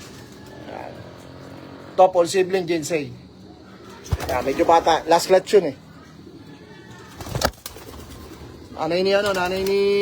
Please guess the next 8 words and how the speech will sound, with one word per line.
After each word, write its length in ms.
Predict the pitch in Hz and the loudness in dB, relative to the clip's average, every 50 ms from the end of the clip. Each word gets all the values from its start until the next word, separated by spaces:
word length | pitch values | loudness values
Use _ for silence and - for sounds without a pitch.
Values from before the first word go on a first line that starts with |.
| 202 202 202 208 202 202 202 196 | 2 2 0 0 0 0 0 -2
Sky 240 | 190 - - 214 202 | -2 -2 0 2 2
Money. 320 | 196 196 190 190 185 156 139 - - - - - - - - - - 127 | 4 2 0 0 -2 -4 -6 -8 -12 -16 -16 -18 -18 -18 -20 -16 -12 -8
Yan, 160 | 127 120 117 | -8 -8 -6
nanay 240 | 127 139 151 156 160 | -6 -6 -4 -4 -4
ni 80 | 165 | -4
Sky 240 | 160 - - 175 165 | -6 -6 -4 -4 -4
Money 320 | 156 151 151 147 151 139 | -2 -2 -4 -4 -4 -6
yan. 80 | 120 117 | -8 -12